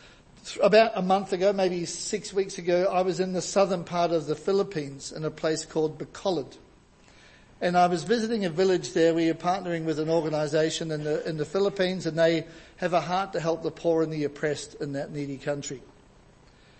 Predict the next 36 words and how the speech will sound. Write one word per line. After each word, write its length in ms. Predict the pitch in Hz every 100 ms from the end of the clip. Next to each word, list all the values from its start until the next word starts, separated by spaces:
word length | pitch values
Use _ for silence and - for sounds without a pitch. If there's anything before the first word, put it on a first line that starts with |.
| - - - - -
And, 300 | 180 175 -
and 300 | 185 175 156
Gedelin 600 | 185 226 214 175 160 160 -
told 280 | - 190 185
me 120 | 180
her 180 | 143 156
story. 380 | - 160 147 143
We 100 | 165
sat 380 | - 214 233 226
on 140 | 220
the 80 | 196
step 460 | - - 175 165
of 140 | 175 160
her 120 | 156
little 260 | 160 196 185
bamboo 560 | 170 170 170 165 156
hut 360 | 156 160 - - - - - - -
in 180 | 170 156
Bacolod, 600 | 151 - - 190 143 143
just 220 | 160 -
out 180 | 156 156
of 140 | 147 135
Bacolod 480 | 139 165 160 147
in 80 | 143
the 80 | 139
Philippines. 720 | - 190 190 135 127 143 - - _ - - - - - - - _
And 240 | 180 185
she 160 | - 220
looked 280 | 208 220 -
to 60 |
me 260 | 185 170 170
to 160 | 165 156
be 180 | 151
in 80 | 147
her 140 | 143 143
mid-twenties. 880 | 151 143 - 139 101 - - -